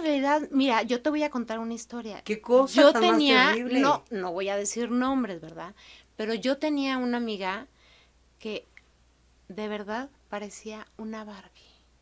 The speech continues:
Speaker 1: Una Barbie. O sea, la veías y decías, "Yo quiero ser como ella". Y les preguntabas a los hombres, porque yo la conocía a ella en el gimnasio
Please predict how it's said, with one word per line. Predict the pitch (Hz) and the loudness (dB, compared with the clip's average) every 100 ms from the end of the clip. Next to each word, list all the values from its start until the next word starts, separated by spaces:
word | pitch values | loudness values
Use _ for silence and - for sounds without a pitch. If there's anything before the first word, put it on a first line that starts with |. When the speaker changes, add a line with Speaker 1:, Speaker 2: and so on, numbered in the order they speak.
| _ _ _ | _ _ _
Speaker 1:
Una | 247 254 269 | -6 -6 -6
Barbie. | 277 262 226 | -12 -12 -10
O | 226 | -10
sea, | 226 | -6
la | 233 | -4
veías | 233 254 269 285 | -2 -2 -4 -6
y | - | -10
decías, | 233 220 240 214 190 - _ _ _ _ _ _ _ _ | -10 -8 -8 -8 -10 -20 _ _ _ _ _ _ _ _
"Yo | 240 | -14
quiero | 240 254 | -10 -12
ser | 247 240 | -12 -16
como | 233 233 | -14 -14
ella". | 226 214 - _ _ _ _ _ _ _ _ _ _ _ - | -14 -16 -20 _ _ _ _ _ _ _ _ _ _ _ -10
Y | 233 | -6
les | 208 202 | -6 -8
preguntabas | 220 214 214 214 240 311 | -12 -8 -10 -10 -12 -10
a | 254 | -12
los | 208 | -12
hombres, | 202 196 202 | -14 -14 -16
porque | - - - 180 | -20 -20 -16 -10
yo | 220 | -8
la | 294 | -6
conocía | 349 190 180 202 208 | -8 -10 -10 -12 -12
a | 196 | -12
ella | 190 196 | -12 -12
en | |
el | 175 | -14
gimnasio | - 175 170 165 - 180 247 | -16 -16 -16 -18 -18 -20 -20